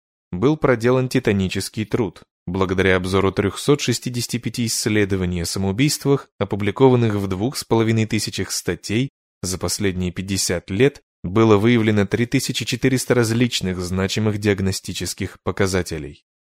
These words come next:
Было продемонстрировано, что тысячи этих факторов риска –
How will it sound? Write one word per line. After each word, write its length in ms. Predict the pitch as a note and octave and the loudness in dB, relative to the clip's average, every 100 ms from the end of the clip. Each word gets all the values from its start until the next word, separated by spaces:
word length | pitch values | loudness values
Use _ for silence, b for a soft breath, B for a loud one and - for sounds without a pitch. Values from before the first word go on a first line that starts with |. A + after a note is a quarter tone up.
| _ _ - | _ _ -8
Было 320 | E2 G2 F#2+ | 2 4 4
продемонстрировано, 960 | F#2 F2+ G2 F2+ E2+ - C3 C#3 C#3 C#3 | 2 0 0 0 0 0 2 4 4 2
что 220 | - A2 | 2 -2
тысячи 460 | - C3+ - - B2 | 2 0 0 2 2
этих 260 | A#2+ A#2 | 2 -2
факторов 500 | - G#2 - F2 D#2+ | 0 -2 0 -6 -4
риска – 460 | G2 B2+ - C3 | -2 -2 0 0